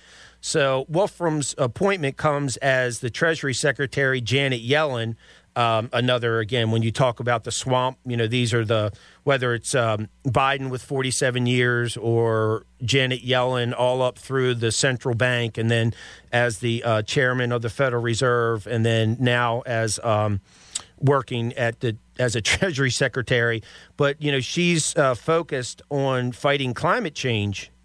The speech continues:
um, and that's a shift that includes the addition of another high-level climate czar position.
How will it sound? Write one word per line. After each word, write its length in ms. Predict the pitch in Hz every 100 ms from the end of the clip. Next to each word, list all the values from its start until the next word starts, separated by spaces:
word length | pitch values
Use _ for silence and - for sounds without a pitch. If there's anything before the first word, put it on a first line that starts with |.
| -
um, 600 | 127 117 113 113 110 104 -
and 340 | 127 120 120
that's 240 | 117 135 -
a 40 |
shift 320 | 123 156 147
that 140 | - 135
includes 460 | 123 - 151 135
the 100 | 143
addition 360 | 123 117 143 135
of 220 | 123 107 - - - -
another 380 | 131 139 190 165
high-level 880 | 139 135 127 117 110 - 135 135 127
climate 480 | - 147 139 131 123 139
czar 680 | 104 139 160 160 123 117 113 _ -
position. 600 | 135 110 233 - 117